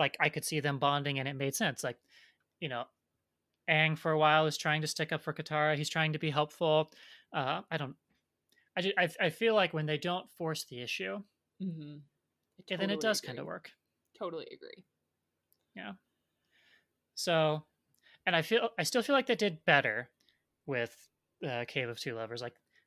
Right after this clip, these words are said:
Speaker 1: they did force it a bit, but I th-, they weren't as bad as they were in, like, uh, The Fortune Teller or
Speaker 2: Yeah.
Speaker 1: The Kyoshi Warriors. Uh,
Speaker 2: True.
Speaker 1: but, I don't know. Still definitely feels a little,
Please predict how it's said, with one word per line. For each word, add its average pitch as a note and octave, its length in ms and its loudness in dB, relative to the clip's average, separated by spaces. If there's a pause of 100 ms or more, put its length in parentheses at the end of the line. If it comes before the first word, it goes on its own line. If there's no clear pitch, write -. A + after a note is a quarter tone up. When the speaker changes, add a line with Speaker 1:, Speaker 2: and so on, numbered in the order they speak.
(100)
Speaker 1:
they F3+ 80 4
did G#3 240 0
force F#3 280 2
it F3 60 -2
a E3+ 60 4
bit, E3 240 2
but D#3 80 2
I D#3 80 4
th-, D#3 240 -4
they D3 120 2
weren't E3+ 340 0
as D3 200 0
bad C#3 420 4
as B2+ 420 -2
they C#3 120 -4
were C3+ 260 -2
in, C3 120 -4
like, B2 440 -6 (1040)
uh, B2+ 240 -2
The D#3+ 80 -6
Fortune C#3+ 420 -4
Teller F#3 520 -4 (420)
or C3+ 400 -2
Speaker 2:
Yeah. E3+ 480 -8
Speaker 1:
The D#3+ 80 -6
Kyoshi C3+ 440 -6
Warriors. E3+ 680 -6 (500)
Uh, D3 240 -8
Speaker 2:
True. D#3+ 320 -14 (400)
Speaker 1:
but, C#3+ 240 0 (1200)
I G3 80 2
don't D3 100 -4
know. F#3 200 -10
Still G#3 260 0
definitely D3+ 420 2
feels A#2+ 280 -4
a A#2 40 -6
little, E3 360 0